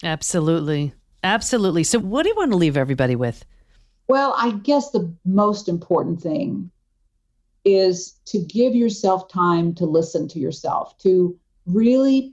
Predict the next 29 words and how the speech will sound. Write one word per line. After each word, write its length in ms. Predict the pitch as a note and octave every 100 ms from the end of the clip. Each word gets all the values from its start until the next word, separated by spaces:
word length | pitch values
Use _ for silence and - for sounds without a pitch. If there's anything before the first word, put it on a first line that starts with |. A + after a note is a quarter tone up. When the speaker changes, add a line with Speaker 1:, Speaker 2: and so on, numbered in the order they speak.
| _
Speaker 2:
pay 260 | G3+ G3+ G3
attention 600 | - - G3 F#3+ F3+ D#3 D#3
to 60 |
what 240 | D#3+ F3+ E3+
you're 120 | E3+
feeling. 720 | - - F3 F3 D3 C#3 C#3+ _ _
One 120 | - B3
of 100 | A3
the 40 |
s-, 240 | G#3 - -
assignments 560 | F3 F#3+ F#3 F3+ D#3+ -
that 80 |
I 60 | D#3
always 200 | F3 G#3+
give 180 | G3+ F3+
my 120 | D#3
clients 540 | - F3+ F3 D#3 D3 E3
is 260 | D#3 - _ _ _
to 440 | - F#3 F3+ E3+ E3+ _ _ _
take 400 | - B3 B3+ - _ _ _
their 520 | F#3+ F3+ F3 E3 E3 - _ _ _ _ _ _ -
disappointments, 1040 | D3 A#3 A#3 - - - D3+ - - - _ _ -
their 200 | E3+ E3+
wounds, 840 | F3+ A3 G3 D3 D3 - - - _ _ _
their 600 | D3+ F3 E3+ E3 D#3+ - - _ _ _ _ _ _
pain, 440 | B3+ A#3 F3 D3 D#3+
their 120 | E3
hurt, 560 | E3 - A#3+ E3 - _ _ _ _ _ _ _ _ _ _ -
and 320 | G3 F#3+ F#3